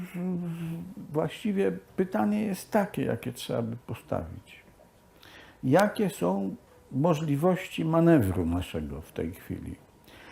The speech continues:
Czy jeszcze możemy wybrać sobie Volkslistę, jaką podpiszemy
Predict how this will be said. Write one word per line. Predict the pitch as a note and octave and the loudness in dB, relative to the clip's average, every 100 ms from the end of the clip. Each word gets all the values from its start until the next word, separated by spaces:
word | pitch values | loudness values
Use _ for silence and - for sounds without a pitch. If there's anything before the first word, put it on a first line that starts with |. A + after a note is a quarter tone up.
| - - - | -20 -20 -10
Czy | - F#3+ A3+ | 4 8 10
jeszcze | C#3+ B2+ F3 A3+ - - C#3+ | 10 10 8 6 2 0 4
możemy | B2+ B2+ B2 E3+ A2+ D2 C2+ D2 - _ _ _ _ - - - - | 6 6 8 6 6 2 0 -4 -8 _ _ _ _ -20 -20 -20 -8
wybrać | F2+ D3 G3+ E3 B2 A2 | 4 6 8 6 6 4
sobie | - E3+ C#3+ A2+ | 4 4 6 4
Volkslistę, | - C#3 C3+ - F3 D3 - F2+ | 6 4 4 2 4 4 2 0
jaką | E2 F2 G#2+ G2+ | 2 2 2 0
podpiszemy | A2+ F#2+ - G#2 F#2 D2+ C#2 C#2+ | 0 -2 -2 0 0 0 -2 -8